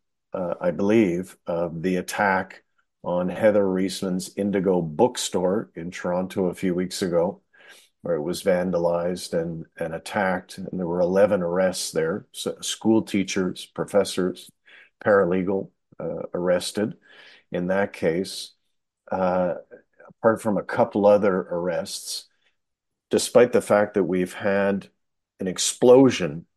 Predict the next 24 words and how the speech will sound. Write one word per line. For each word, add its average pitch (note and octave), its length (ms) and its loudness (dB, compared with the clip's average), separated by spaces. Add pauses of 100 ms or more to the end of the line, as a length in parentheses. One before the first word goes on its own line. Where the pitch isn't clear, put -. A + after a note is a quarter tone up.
(120)
in F#2 380 -2 (120)
anti-Semitic G2 1040 0
crime, F#2+ 600 -2 (480)
and G#2 140 0
to - 80 -8
some A#2 240 4
extent, F#2 400 0
a C#2+ 60 -4
lesser G2 420 0
extent, E2+ 460 -8 (500)
Islamophobic G2+ 840 2
crime F2 440 -2 (120)
in E2+ 180 -6
the, E2 380 -4
the - 80 -8
country, F#2 560 -4 (520)
we G#2 140 0
haven't A2 300 2
had G2 260 0
a F#2+ 60 -4
corresponding F#2 840 -2
number F2 380 -4
of D#2+ 100 -8
arrests - 720 -4